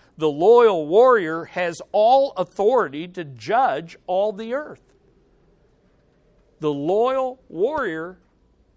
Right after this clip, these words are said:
as a kid, I had speech impediments with R's and L's, so that's a mouthful for me. All authority to judge all the earth. So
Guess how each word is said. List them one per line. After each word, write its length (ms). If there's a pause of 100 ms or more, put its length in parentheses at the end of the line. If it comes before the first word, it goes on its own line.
(340)
as 120
a 60
kid, 280
I 100
had 180
speech 460
impediments 720
with 240
R's 360
and 180
L's, 360
so 120
that's 260
a 60
mouthful 540
for 200
me. 80 (640)
All 420
authority 640
to 180
judge 720 (220)
all 580 (200)
the 180
earth. 520 (960)
So 420